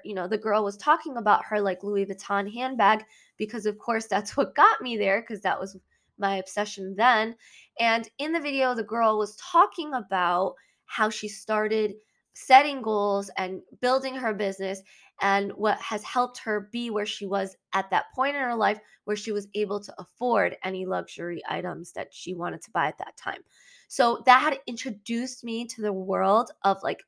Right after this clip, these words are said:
goal setting and mindset and the subconscious, and it all just went, like, it was all uphill from there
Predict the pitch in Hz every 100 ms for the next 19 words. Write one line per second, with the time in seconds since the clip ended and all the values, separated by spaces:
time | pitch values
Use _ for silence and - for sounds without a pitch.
0 | - 311 294 302 240 247 233 226 226 _
1 | - - - 202 196 196 - 226 254 240
2 | 240 - 233 233 220 - _ _ 202 190
3 | 180 190 190 - 180 - 285 269 262 247
4 | 240 - - _ 208 208 202 - 220 220
5 | 226 226 240 247 214 208 - 208 208 -
6 | _ 208 202 208 214 208 - 208 - 175
7 | - - 185 190 180 165 165 - -